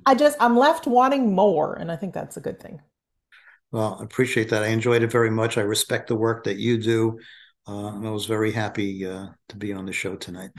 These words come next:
Speaker 1: Well, thanks. And for our listener or our viewer, thank you for taking the time to be here. As a reminder, you can go to we don't die dot com. That is the home base.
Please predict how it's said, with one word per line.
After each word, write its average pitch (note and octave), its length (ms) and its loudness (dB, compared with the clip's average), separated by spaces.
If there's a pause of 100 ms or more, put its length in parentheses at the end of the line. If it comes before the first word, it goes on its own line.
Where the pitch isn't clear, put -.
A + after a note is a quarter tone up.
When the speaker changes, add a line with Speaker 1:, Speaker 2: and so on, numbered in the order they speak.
(460)
Speaker 1:
Well, - 260 -18 (120)
thanks. C3+ 340 -14
And F#3+ 180 -6
for G#3+ 140 -2
our G#3 100 0
listener B3+ 440 -4
or A3 300 -6
our A3+ 260 -6
viewer, D3+ 680 -6
thank G3+ 220 -2
you C4 180 -4 (160)
for - 60 -10
taking G#3+ 320 -2
the G#3 80 -4
time G3 400 -8 (100)
to - 100 -8
be E3+ 240 -4
here. F#3 380 -4 (320)
As A3+ 420 2
a A3 60 -2
reminder, A3+ 600 -2
you - 100 -8
can E3+ 100 -8
go E3 80 -2
to E3 60 -4
we E3+ 160 -4
don't G#3+ 260 -4
die F#3 460 -6
dot E3+ 300 -10
com. G#3 480 -6
That F3 440 -4
is G3 300 0
the D3+ 240 -4
home G3+ 380 -4
base. A3 480 -4